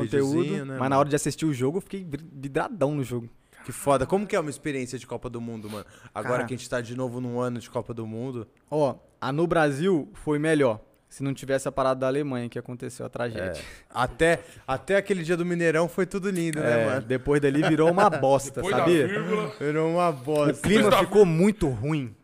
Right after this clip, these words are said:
Speaker 1: Eu lembro que eu trabalhava lá, o clima ficou uma bosta.
Speaker 2: É.
Speaker 3: Merda, mano.
Speaker 1: Ficou horrível. Ninguém
Speaker 2: O
Speaker 1: queria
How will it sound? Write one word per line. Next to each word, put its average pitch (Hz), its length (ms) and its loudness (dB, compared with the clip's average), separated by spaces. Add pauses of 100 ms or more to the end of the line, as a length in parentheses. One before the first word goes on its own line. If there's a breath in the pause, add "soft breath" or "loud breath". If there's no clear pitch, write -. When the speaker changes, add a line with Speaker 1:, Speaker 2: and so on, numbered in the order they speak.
Speaker 1:
Eu 123 100 -4
lembro 151 220 -2
que 165 40 0
eu 151 40 -2
trabalhava 139 600 0
lá, 147 160 -2
o 135 60 -6
clima 156 300 -10
ficou - 200 -14
uma 156 160 -6
bosta. 107 480 -12
Speaker 2:
É. 113 240 0
Speaker 3:
Merda, 127 280 -14
mano. 104 100 -20
Speaker 1:
Ficou 170 280 -4
horrível. 113 420 -8 (480 loud breath)
Ninguém 151 240 0
Speaker 2:
O - 20 -4
Speaker 1:
queria 240 160 2